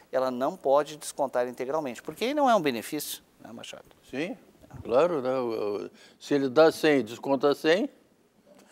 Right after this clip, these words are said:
Speaker 1: É, ou se, é uma mentira, na
Speaker 2: <laughs>
Speaker 1: verdade,
Speaker 2: Claro.
Speaker 1: né? É um vale alimentação de mentira.
Speaker 2: É.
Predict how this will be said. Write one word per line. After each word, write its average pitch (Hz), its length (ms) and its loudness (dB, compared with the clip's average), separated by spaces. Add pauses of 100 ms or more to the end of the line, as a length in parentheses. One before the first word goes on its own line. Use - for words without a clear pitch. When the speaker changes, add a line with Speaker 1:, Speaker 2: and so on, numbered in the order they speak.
(340)
Speaker 1:
É, - 200 -6
ou 147 140 -4
se, - 140 -4
é 143 60 2
uma 160 140 4
mentira, 339 540 0
na 104 80 -6
Speaker 2:
<laughs> - 0 -
Speaker 1:
verdade, 165 480 0
Speaker 2:
Claro. 147 320 2
Speaker 1:
né? - 80 -8
É 131 60 0
um 143 260 -6
vale 156 460 2
alimentação 143 600 -4
de 165 120 -14
mentira. 185 480 -10 (240)
Speaker 2:
É. 98 260 -4